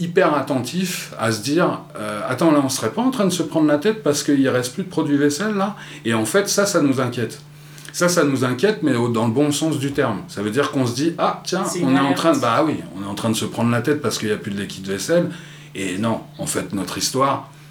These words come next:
Speaker 1: nous, notre histoire, elle vaut mieux que ça. Donc en fait, non, on va pas se prendre la tête pour ça. On va plutôt se dire, euh, « Qu'est-ce qu'il y a, quoi ? Pourquoi tu m-, t'as envie de me prendre la tête ? Donc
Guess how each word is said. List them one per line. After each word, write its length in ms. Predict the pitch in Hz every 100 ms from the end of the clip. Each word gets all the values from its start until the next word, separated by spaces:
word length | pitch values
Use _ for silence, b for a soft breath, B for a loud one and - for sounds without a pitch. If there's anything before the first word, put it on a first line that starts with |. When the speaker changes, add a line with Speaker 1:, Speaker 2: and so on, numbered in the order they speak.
| B B B
Speaker 1:
nous, 400 | 139 170 196 214 - - -
notre 320 | 117 131 - 123
histoire, 640 | 117 131 135 165 139 B B -
elle 120 | 110
vaut 240 | 98 107 113
mieux 380 | 117 143 170
que 220 | 165 131 117
ça. 340 | - 110 - - 104
Donc 260 | 113 107
en 100 | 98
fait, 320 | 98 151 151
non, 220 | 120 113 - -
on 60 | 90
va 80 | 90
pas 160 | 117
se 80 | 113
prendre 200 | 123 117
la 120 | 104
tête 200 | 95 92
pour 140 | - -
ça. 300 | 123 143 B B B B 104
On 80 |
va 100 | 98
plutôt 380 | 98 127 120 135
se 80 | 113
dire, 360 | 110 139 156 - B B B B - 104
euh, « 540 | 98 90 87 90 - -
Qu'est-ce 200 | 110 -
qu'il 120 | 113
y 80 | 117
a, 200 | 110 -
quoi ? 200 | - 87 -
Pourquoi 240 | - 117
tu 100 | 104
m-, 220 | 104 101 -
t'as 100 | 98
envie 200 | 104 117
de 60 | 127
me 120 | 120
prendre 200 | - 110
la 120 | 104
tête ? 200 | 131 175
Donc 280 | 117 95